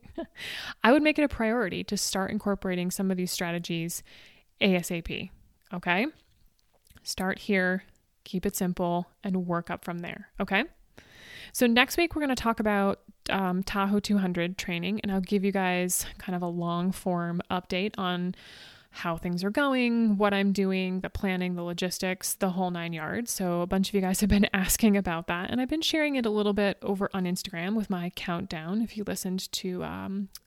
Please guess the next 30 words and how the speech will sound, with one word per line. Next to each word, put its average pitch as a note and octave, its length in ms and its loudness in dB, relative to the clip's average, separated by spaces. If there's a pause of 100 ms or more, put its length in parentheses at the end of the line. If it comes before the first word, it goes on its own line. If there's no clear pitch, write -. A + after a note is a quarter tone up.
a - 60 -18
couple - 160 -8
episodes F#3 400 -6
ago, F#3+ 160 -4
we G#3+ 100 0
talked - 360 -6
about F#3+ 240 -2
the G#3+ 80 2
importance G#3+ 400 0
of A3+ 80 -4
a - 20 -2
countdown, G3+ 460 -4 (500)
and G3 80 -2
I F#3+ 60 2
see G3 240 -2
some F#3+ 180 -2
of F#3 140 0
you F#3 40 0
guys F#3 220 0
are G#3 80 6
doing F3+ 240 2
it, B3 140 -2
so F#3 420 2
congrats, F#3 480 0
that's F#3+ 220 -4
awesome. A3+ 400 -6 (1000)
And A#3 800 6
actually B3+ 280 2
on G3+ 180 4
Monday, G#3 560 2